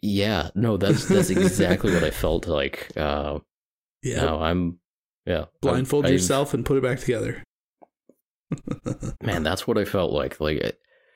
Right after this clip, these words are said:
Speaker 1: you know, I'm, I, I've never fired a gun or anything, but I enjoy
Speaker 2: You've
Speaker 1: a
Speaker 2: never
Speaker 1: couple of
Speaker 2: fired it?
Speaker 1: things.
Speaker 2: Wait, wait,
Speaker 1: One,
Speaker 2: wait,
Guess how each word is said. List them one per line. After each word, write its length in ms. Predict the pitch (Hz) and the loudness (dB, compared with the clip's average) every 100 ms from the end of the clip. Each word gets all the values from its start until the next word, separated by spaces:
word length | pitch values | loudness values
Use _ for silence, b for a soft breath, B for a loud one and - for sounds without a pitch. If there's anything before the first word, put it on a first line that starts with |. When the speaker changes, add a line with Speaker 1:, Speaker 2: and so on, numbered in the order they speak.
| b b b - | b b b -2
Speaker 1:
you 80 | |
know, 80 | 85 | 0
I'm, 360 | - 101 98 - | 0 0 -2 -2
I, 300 | 90 92 101 | -2 0 0
I've 160 | 95 98 | 0 0
never 220 | 101 110 | 0 0
fired 360 | - 90 95 92 | 0 -2 0 -2
a 60 | |
gun 260 | 73 90 90 | 0 0 0
or 120 | 87 | 0
anything, 680 | 87 90 - 90 90 85 82 | 0 -2 -2 0 0 0 -2
but 300 | 82 76 - | -2 -2 -2
I 140 | 85 | -4
enjoy 360 | 85 85 85 254 | -2 -2 2 4
Speaker 2:
You've 120 | 302 320 | 4 4
Speaker 1:
a 20 | |
Speaker 2:
never 80 | 339 | 2
Speaker 1:
couple 120 | - | 2
of 80 | 190 | 2
Speaker 2:
fired 140 | 262 233 | 4 4
it? 20 | |
Speaker 1:
things. 120 | 196 | 4
Speaker 2:
Wait, 60 | 208 | 4
wait, 100 | 190 | 4
Speaker 1:
One, 120 | 156 | 4
Speaker 2:
wait, 0 | 135 | 4